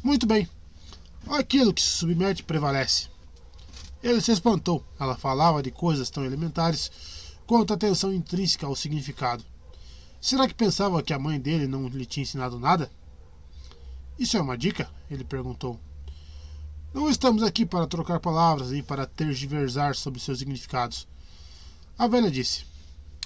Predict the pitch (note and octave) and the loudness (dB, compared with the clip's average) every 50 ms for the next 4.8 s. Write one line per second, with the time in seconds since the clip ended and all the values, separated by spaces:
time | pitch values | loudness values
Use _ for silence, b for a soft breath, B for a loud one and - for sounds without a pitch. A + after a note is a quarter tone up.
0 | B B B B B B B B B C4 A#3+ - C4 A#3+ G#3 A3+ A#3 G3+ - - | B B B B B B B B B 0 4 6 6 6 6 6 4 4 2 2
1 | - - F3+ F#3+ F3+ F#3 F#3+ F3+ - F#3+ F3+ E3+ D#3 G3 G3+ F#3 F3 - C#3+ C#3 | 0 0 0 2 2 2 2 2 2 2 2 4 4 4 2 2 2 0 -2 -2
2 | C3 - - E3 C#3+ - - - E3+ F3 E3 C#3 B2 - - F3+ G3 F#3 E3 C#3+ | -2 -2 -2 -2 -2 -2 0 0 2 2 2 2 0 -2 -2 0 0 2 0 0
3 | A#2+ C3 F3 F3+ D3+ B2+ A#2+ A#2 - - - - - C#3+ C3 C#3 C#3+ C#3 C3 B2 | 0 0 0 2 2 0 -2 -4 -4 -4 -4 -2 -2 -2 -2 -2 -2 -2 -4 -8
4 | - - D3 D3+ D#3+ D#3+ - - D3+ C#3 B2+ C3+ C#3 B2 A2+ - | -10 -4 -2 -2 -2 0 -2 -2 -2 -2 0 0 0 0 -2 -6